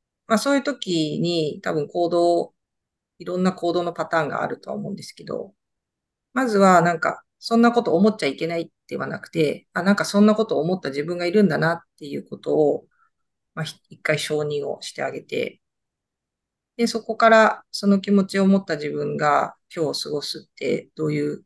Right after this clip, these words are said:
一日になるんだろうっていうことを、まあ、ちょっと観察しながら生活してみると、きっと答えは見えてくるのかなって。まあ、あとは同時に、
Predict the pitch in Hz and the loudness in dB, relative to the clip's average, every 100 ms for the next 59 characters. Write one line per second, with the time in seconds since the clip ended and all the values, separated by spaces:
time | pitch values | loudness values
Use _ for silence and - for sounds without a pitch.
0 | _ 156 - 151 143 156 139 - - - | _ -18 -12 -10 -10 -8 -6 -6 -8 -10
1 | - 53 - _ _ _ _ _ _ _ | -8 -10 -10 _ _ _ _ _ _ _
2 | _ _ _ 156 143 135 - - 143 143 | _ _ _ -16 -12 -12 -12 -16 -6 0
3 | 165 - _ _ - 147 - 143 - 127 | 0 0 _ _ -16 -16 -14 -16 -12 -12
4 | - - 143 - 135 - 151 139 151 151 | -10 -10 -10 -10 -10 -10 -8 -8 -6 -8
5 | - - - - - 160 151 - - - | -12 -20 -20 -20 -12 -10 -10 -10 -10 -8
6 | 160 151 147 - 214 185 160 165 - - | -4 -4 -4 0 0 0 -8 -10 -10 -4
7 | 147 139 139 143 - - - - - - | -2 -2 -2 -8 -12 -18 -16 -16 -14 -12
8 | - _ _ _ _ _ _ _ _ _ | -12 _ _ _ _ _ _ _ _ _
9 | _ 220 220 208 170 165 160 165 165 165 | _ -4 0 2 2 2 2 2 2 2
10 | - | 0